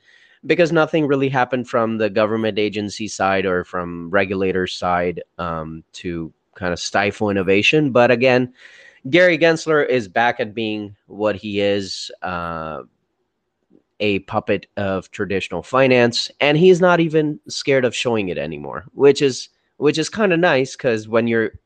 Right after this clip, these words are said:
when you're at a fight, when you're in, on a battleground with your enemy and your enemy shows their hands, it's kind of an advantage for you because you know what their intentions are, what they plan on doing.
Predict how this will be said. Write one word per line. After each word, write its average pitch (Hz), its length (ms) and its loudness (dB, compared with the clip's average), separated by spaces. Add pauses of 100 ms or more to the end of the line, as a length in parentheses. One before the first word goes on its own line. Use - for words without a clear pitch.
(100)
when 117 200 -2
you're 117 260 0
at 113 140 0
a 107 80 0
fight, 120 680 -2 (720)
when 123 220 4
you're 120 260 2
in, 156 260 2 (280)
on 139 200 4
a 131 40 2
battleground 101 760 0
with 101 200 -4
your 98 200 -4
enemy 104 500 -4
and 107 140 -4
your 113 160 -4
enemy 147 320 -2
shows 120 420 -2
their 101 240 0
hands, 110 760 -4 (460)
it's 135 160 -2
kind 220 200 -2
of 277 100 0
an 233 100 2
advantage 110 600 2
for 95 160 -4
you 95 140 -6
because 110 300 -4
you 131 120 0
know 117 480 2
what 104 260 0
their 104 100 2
intentions 101 580 -4
are, 90 200 0
what 87 220 -6
they 87 100 -6
plan 90 320 -6
on 85 120 -8
doing. 76 300 -10